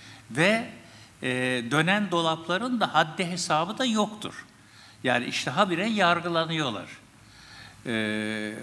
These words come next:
o itibarla, e, yani uefa, uefa, e, e, böyle yani düzen böyle kurulmuş. uefa'ya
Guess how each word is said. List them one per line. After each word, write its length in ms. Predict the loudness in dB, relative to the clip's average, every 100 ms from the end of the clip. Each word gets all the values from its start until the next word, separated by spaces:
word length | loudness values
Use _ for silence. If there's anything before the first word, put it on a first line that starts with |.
| -4
o 140 | -2
itibarla, 760 | -2 -2 2 4 4 2 2 -2 -12 -8
e, 600 | -6 -4 -4 -6 -6 -2
yani 460 | 2 2 2 -2 -8 -14 -20 -20 -20 -12 -2
uefa, 640 | 2 2 2 2 4 4
uefa, 760 | 2 2 2 0 0 0 0 -6 -20 -20 -20 -20 -8
e, 100 | -2 -2 -2 -4 -2
e, 120 | 4
böyle 320 | 8 8 6
yani 600 | 4 2 2 2 2 0 -2
düzen 420 | 0 2 2 2
böyle 320 | 2 2 0
kurulmuş. 520 | -2 -2 -2 -2 -2
uefa'ya 720 | 0 0 0 0 0 0 -2